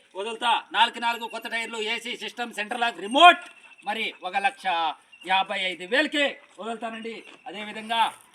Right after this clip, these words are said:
టాటా ఇండిగో, ఇండిగో అంటే గన మైలేజ్ పరంగా టాటా బండ్లే కావాలంటారు చాలామంది వరకు. టాటా ఇండిగో అంటే గన ఒక టైంలో బ్రాండెడ్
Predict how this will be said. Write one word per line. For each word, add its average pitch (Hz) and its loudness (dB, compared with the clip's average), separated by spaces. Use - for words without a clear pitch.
టాటా 185 -2
ఇండిగో, 262 -2
ఇండిగో 247 0
అంటే 233 0
గన 233 -2
మైలేజ్ 226 -6
పరంగా 226 -2
టాటా 233 0
బండ్లే 247 0
కావాలంటారు 247 0
చాలామంది 240 -2
వరకు. 240 -6
టాటా 220 0
ఇండిగో 233 -4
అంటే 254 -4
గన 247 -2
ఒక 220 -10
టైంలో 262 2
బ్రాండెడ్ 262 2